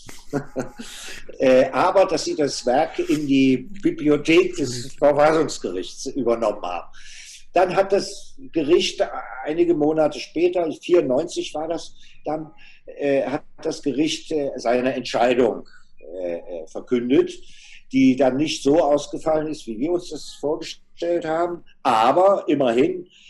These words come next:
dann eine bestimmte Mindestmenge eingeführt hat und gesagt hat, "Ja, also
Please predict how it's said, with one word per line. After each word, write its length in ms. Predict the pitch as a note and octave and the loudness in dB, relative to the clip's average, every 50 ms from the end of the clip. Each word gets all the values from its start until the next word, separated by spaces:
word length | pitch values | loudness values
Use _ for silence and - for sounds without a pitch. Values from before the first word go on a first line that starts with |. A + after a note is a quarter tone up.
| - - - _ | -20 -20 -6 _
dann 260 | - C#3 D3+ D#3+ - - | -2 0 0 -2 -6 -4
eine 300 | B2 B2+ B2+ C#3 C#3 C3+ | -2 -2 0 0 0 -2
bestimmte 540 | C3 - A#2 - - - D3 D3+ D3+ - C#3+ | -2 -2 -6 -6 -2 -2 -2 -2 0 -2 -2
Mindestmenge 920 | A#2+ A#2+ C3 D#3 F3 F3 E3+ E3+ - - - C3 B2 B2 B2+ B2 B2+ - | 0 0 -2 -2 -2 -2 -2 -2 -2 -4 -4 -4 -4 -2 -2 -2 -2 -2
eingeführt 600 | A2 A2 A2+ B2+ B2 A#2 - - C3 C#3 C3 C3 | -2 -2 -2 -2 -4 -6 -4 0 0 0 0 0
hat 320 | B2 B2 C3 C3 - - - | 0 -2 -2 -2 -4 -10 -14
und 220 | B2+ - A#2 G#2 | -12 -12 -12 -12
gesagt 260 | G#2 G#2+ A#2 A#2+ A2 | -8 -4 -4 -2 -2
hat, 160 | A#2+ A#2 G#2 A2 | -2 -4 -2 -2
"Ja, 200 | G#2+ G#2+ A2+ - | -2 -2 -2 -2
also 420 | - G#2+ A2 G#2+ A2 G#2 G2 - | -2 -2 -2 0 -2 -2 -4 -6